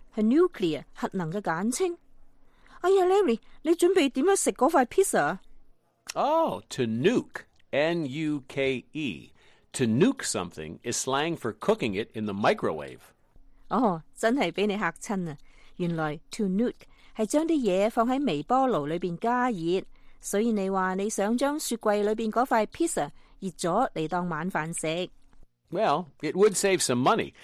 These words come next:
Speaker 2: I also have some frozen dinners we could nuke. It would be faster than going to a restaurant.
Speaker 1: 嗯，食急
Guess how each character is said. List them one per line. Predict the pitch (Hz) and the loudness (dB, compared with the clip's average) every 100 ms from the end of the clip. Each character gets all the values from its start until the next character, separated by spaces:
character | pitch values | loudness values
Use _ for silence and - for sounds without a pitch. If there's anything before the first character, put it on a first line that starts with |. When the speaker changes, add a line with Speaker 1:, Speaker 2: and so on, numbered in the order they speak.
| - - | -18 -4
Speaker 2:
I | - 165 | 2 4
also | 202 285 - 240 | 6 6 4 4
have | 180 | 2
some | - 139 | 2 0
frozen | - 160 131 120 | 2 2 2 0
dinners | 165 277 220 | -2 -2 -2
we | 117 | -4
could | 110 110 | -4 -6
nuke. | 151 110 165 - - _ _ | -4 -4 -4 -10 -20 _ _
It | 139 | -4
would | 143 123 | -2 0
be | 110 | 0
faster | 117 135 151 95 | 2 2 0 -6
than | 90 104 | -6 -2
going | 120 107 | 0 0
to | 95 | -6
a | 80 | -2
restaurant. | 117 139 92 67 71 - _ _ - _ - - | -2 -2 -10 -12 -14 -20 _ _ -20 _ -20 -4
Speaker 1:
嗯， | 214 208 208 208 | -2 0 -2 -4
食 | 214 214 | -4 -6
急 | - | -2